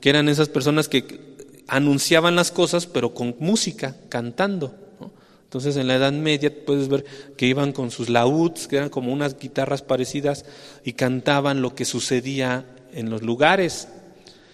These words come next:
Aquí en nuestro país, pues, para que lo entiendan más rápido, pues, son los corridos, ¿no? Los corridos son noticias cantadas en un ritmo para que la gente sepa lo que pasaba. Bueno, es, de ahí viene esa palabra keruxen,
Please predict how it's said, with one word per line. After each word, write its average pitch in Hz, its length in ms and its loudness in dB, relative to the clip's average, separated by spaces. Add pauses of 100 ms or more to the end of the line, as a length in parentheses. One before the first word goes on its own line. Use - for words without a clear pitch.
(380)
Aquí 117 300 2
en 170 60 4
nuestro 180 300 4
país, 180 300 4
pues, 143 140 -6
para 123 200 0
que 123 120 -6
lo 123 80 -2
entiendan 151 400 -2
más 156 120 0
rápido, 151 400 0
pues, - 120 -14
son 131 120 -2
los 123 120 -6
corridos, 107 560 -4 (100)
¿no? - 100 -16 (1300)
Los 110 180 -2
corridos 135 400 2
son 156 320 0 (420)
noticias 139 680 0
cantadas 120 880 -2 (560)
en 110 120 -4
un 120 120 -4
ritmo 143 420 -2 (260)
para 104 220 -6
que - 80 -4
la 107 140 -4
gente 131 440 -4 (460)
sepa - 360 -2
lo 113 120 -2
que - 100 -12
pasaba. 120 440 -8
Bueno, 113 400 -6
es, 117 260 -4
de - 80 -2
ahí 135 160 0
viene 160 220 0
esa 151 160 4
palabra 147 480 4
keruxen, 151 840 2